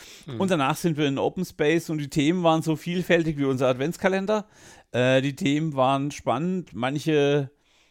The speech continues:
Speaker 2: einfach nur ein, hey, also ich hab tolle Spaziergänge gemacht, weil jemand gesagt hat, hey, Mittagspausen-Slot, lass uns mal Ettling anschauen. Ähm, das ist für mich genauso valide Open Space wie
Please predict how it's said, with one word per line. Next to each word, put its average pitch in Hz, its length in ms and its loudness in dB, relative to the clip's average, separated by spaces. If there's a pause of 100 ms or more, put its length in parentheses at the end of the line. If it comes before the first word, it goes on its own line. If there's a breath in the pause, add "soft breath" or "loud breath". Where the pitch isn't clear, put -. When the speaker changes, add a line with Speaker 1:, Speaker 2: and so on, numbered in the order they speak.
(140 soft breath)
Speaker 2:
einfach 127 320 -2
nur 135 260 2
ein, 123 200 0
hey, 147 460 2
also 117 180 -8
ich 117 80 -6
hab 127 180 -2 (240)
tolle 131 240 0
Spaziergänge 175 600 -2
gemacht, 180 380 0
weil 117 180 -6
jemand 123 240 -4
gesagt 123 200 -4
hat, 127 80 0
hey, 147 200 2
Mittagspausen-Slot, 139 1400 -4 (240)
lass 113 220 -6
uns 123 120 -8
mal 113 240 -2
Ettling 170 360 -4
anschauen. 175 480 2 (720 loud breath)
Ähm, 123 520 0
das 123 160 -4
ist 131 120 -10
für 135 120 -4
mich 127 160 -6
genauso 127 380 -4
valide 143 420 0
Open 123 240 -4
Space 143 420 -4
wie 156 300 -2